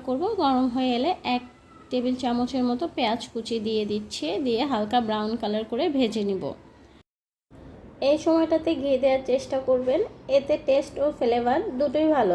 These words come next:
আসবে। এবং পেঁয়াজ ভাজা হয়ে এলে এতে এক চা চামচ আদা বাটা, এক চা চামচ রসুন বাটা দিয়ে ভালো করে কষিয়ে নিতে হবে, যেন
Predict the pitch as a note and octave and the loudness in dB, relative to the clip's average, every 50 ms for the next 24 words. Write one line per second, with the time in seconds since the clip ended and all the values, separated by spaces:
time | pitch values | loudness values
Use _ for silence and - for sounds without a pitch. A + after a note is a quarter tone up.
0 | F3+ F#3+ G#3 - - - D#3+ D#3+ - - - - - - - - - - - - | 4 2 2 -2 -6 -6 -6 -6 -6 -6 -10 -18 -20 -20 -20 -20 -20 -20 -20 -20
1 | - - - - - _ _ _ _ _ _ - C#4 C#4+ D#4 E4 F4 E4 - D#4 | -20 -18 -18 -20 -20 _ _ _ _ _ _ -4 0 2 4 4 4 4 4 6
2 | C#4 C#4 D4 C#4+ C#4+ - D4 D4 C4+ B3+ C#4 D4 C#4+ D4+ D4+ D4 C#4 C4 C4 C#4 | 6 6 6 4 0 -2 0 0 2 4 2 2 4 4 6 6 6 6 4 4
3 | D4+ F4 F#4+ - - C4 C4 D4 - - C4+ C4+ C#4 - - D#4 D#4 D#4 D#4 D4 | 2 2 2 2 0 0 0 0 0 2 2 2 2 0 -2 -4 -2 0 0 0
4 | D4 E4 E4 - - - - A#3+ B3 B3+ B3 C4+ C#4 C4+ C4+ C4 C4 - C#4+ E4 | 0 0 -2 -2 -6 -8 -4 -2 -2 2 2 2 4 4 2 2 2 0 2 2
5 | G#4 B4 - - - - - - - - - - - - - - - - - - | 2 0 -4 -10 -18 -20 -20 -20 -20 -20 -20 -20 -20 -20 -20 -20 -20 -20 -20 -20
6 | - - - - - - - B3+ C#4 - - - D4+ D4 D4 D4 C#4 D4 F4+ F4 | -20 -20 -20 -20 -8 -2 0 0 0 0 2 2 2 4 4 4 4 4 2 0
7 | - D#4 B3+ B3+ B3+ B3+ D4 C#4 C4+ C4+ C4 C4 C4 C#4 C4 B3 C4+ C#4 D#4+ F4+ | 0 2 2 2 2 0 -2 -2 2 2 2 2 2 0 0 0 0 2 2 4
8 | D#4+ D4+ C4+ A#3 A3+ A3+ A#3+ A#3+ A#3+ C4+ C#4 D#4+ F#4+ G4 - C#4+ B3 B3 B3+ - | 4 4 4 2 2 2 2 2 4 4 4 4 4 2 2 2 2 2 2 2
9 | C4+ B3 A#3 A3 G#3 G3 - G#3+ A3 G#3+ F#3 E3+ - D#3+ - - - - - - | 2 4 4 4 0 0 -2 -2 0 0 0 0 -2 -4 -6 -6 -12 -16 -18 -20
10 | - - - - - - - - - - - - - - - - - - - - | -20 -20 -20 -20 -20 -20 -20 -20 -20 -20 -20 -20 -20 -20 -20 -20 -20 -20 -18 -20
11 | - - - - - - - - - - - - - - B3 B3 C4+ C#4 | -18 -18 -18 -20 -20 -20 -20 -20 -20 -18 -18 -16 -8 -2 2 4 4 6